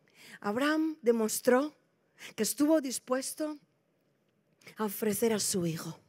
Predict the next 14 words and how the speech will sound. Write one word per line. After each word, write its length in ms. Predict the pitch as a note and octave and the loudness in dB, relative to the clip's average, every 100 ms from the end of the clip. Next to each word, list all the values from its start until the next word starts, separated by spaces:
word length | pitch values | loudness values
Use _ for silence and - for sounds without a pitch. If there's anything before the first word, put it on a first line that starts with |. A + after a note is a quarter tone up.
| _ _ _ _ _ _ _ _ _ _ - | _ _ _ _ _ _ _ _ _ _ -8
al 180 | G3 F#3 | -4 0
que 140 | G#3 | 0
más 340 | G3 A3 A#3+ - | 2 2 0 -2
amaba, 520 | G#3+ F3 D#3+ D#3 - _ _ _ _ _ _ _ _ - - | -4 -6 -8 -10 -14 _ _ _ _ _ _ _ _ -20 -6
a 80 | F#3 | -2
la 180 | G3 | -2
promesa 600 | F#3+ G#3 G#3 C#4 E4 - | 0 2 4 4 4 2
esperada, 640 | D#4+ - F#3+ G3+ F#3+ E3 - _ _ _ _ _ _ _ _ _ _ _ _ _ _ _ _ _ - - | 0 -2 -2 0 -2 -6 -14 _ _ _ _ _ _ _ _ _ _ _ _ _ _ _ _ _ -20 -2
a 180 | B3+ B3 B3 A#3 - - _ _ - | 4 4 4 0 -6 -20 _ _ -2
la 160 | C4+ A#3+ | 2 4
seguridad 760 | - C4+ G#3+ B3+ A#3+ C#4 E4+ | 4 2 2 2 4 2 4
de 100 | C#4 | 2
su 220 | - B3+ | 2 0
futuro, 580 | - A#3+ C#4 A#3 E3 D#3+ | 0 -2 2 4 2 0